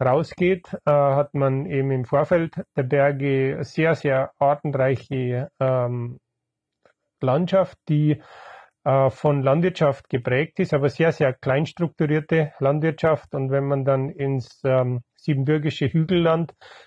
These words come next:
geht, das ist ja eine sehr, sehr alte Kulturlandschaft, die jetzt inzwischen, äh, ich glaub, neunhundert Jahre alte Kulturlandschaft ist, ähm, mit noch einzelnen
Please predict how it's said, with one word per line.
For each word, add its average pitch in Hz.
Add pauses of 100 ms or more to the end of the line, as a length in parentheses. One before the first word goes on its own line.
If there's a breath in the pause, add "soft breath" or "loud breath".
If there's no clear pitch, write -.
(140 loud breath)
geht, 147 (760)
das 135
ist 139
ja 139
eine 131
sehr, 143
sehr 131
alte 156
Kulturlandschaft, 147 (100)
die 131
jetzt 127
inzwischen, 127 (460 loud breath)
äh, 123
ich 117
glaub, 123
neunhundert 139
Jahre 143
alte 139
Kulturlandschaft 151 (160)
ist, 151 (480 loud breath)
ähm, 127
mit 143
noch 131
einzelnen 131